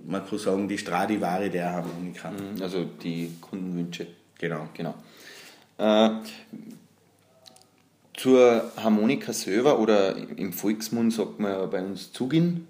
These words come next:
Speaker 1: Steirische sagen
Speaker 2: Oder
Speaker 1: viele.
Speaker 2: steirische, ja. Äh,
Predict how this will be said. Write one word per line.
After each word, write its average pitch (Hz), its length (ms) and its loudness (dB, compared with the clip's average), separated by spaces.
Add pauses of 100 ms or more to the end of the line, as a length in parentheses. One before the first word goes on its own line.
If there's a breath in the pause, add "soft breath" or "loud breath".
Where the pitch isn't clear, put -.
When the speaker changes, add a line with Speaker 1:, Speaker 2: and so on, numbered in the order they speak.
(240)
Speaker 1:
Steirische 110 600 0
sagen 101 260 0
Speaker 2:
Oder 95 100 -4
Speaker 1:
viele. 110 200 0
Speaker 2:
steirische, 139 460 4 (640 loud breath)
ja. 123 320 4 (460 loud breath)
Äh, 113 440 8